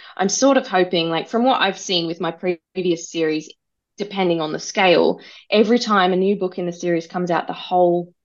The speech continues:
the whole thing gets lifted. And that's so refreshing to see that, you know, even though you're not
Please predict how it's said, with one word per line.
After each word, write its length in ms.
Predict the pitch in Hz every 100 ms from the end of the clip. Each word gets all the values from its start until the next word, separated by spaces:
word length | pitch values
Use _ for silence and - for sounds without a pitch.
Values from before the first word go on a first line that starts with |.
| -
the 60 |
whole 200 | 180 185
thing 360 | 180 180 165 160
gets 300 | 160 - -
lifted. 460 | - - - - _ - - _ -
And 420 | 175 165 170 - _ _ _ -
that's 220 | 190 -
so 300 | - 220 220
refreshing 720 | 226 202 202 190 - 180 165
to 100 | 170
see 400 | 175 196 165 151 156
that, 220 | 156 - - _ _
you 100 | 208
know, 260 | 190 160 156 - _ - -
even 240 | 262 226
though 60 | 214
you're 180 | 202 196
not 260 | 196 -